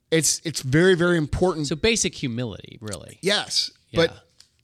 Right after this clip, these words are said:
Speaker 1: you know, when we get aggressive and we get into, like, and I'm not saying aggressive to make money, but let's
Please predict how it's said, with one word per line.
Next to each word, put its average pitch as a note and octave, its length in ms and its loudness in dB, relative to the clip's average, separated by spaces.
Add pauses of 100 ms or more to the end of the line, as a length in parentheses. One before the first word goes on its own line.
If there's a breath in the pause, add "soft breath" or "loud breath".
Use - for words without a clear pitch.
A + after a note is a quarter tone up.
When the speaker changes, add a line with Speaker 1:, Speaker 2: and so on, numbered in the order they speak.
(120)
Speaker 1:
you E3+ 120 2
know, D3+ 200 4
when D3 240 4
we E3+ 100 4
get F#3 120 2
aggressive F#3 640 2
and D3+ 120 2
we D#3 80 2
get E3 160 2
into, D#3+ 200 2
like, D3 280 0 (1080 loud breath)
and F3 100 0
I'm G#3+ 100 0
not A#3+ 140 2
saying G#3+ 180 2
aggressive F#3+ 440 0
to E3+ 40 2
make E3 220 4
money, F#3 300 4
but D3 140 0
let's E3 340 2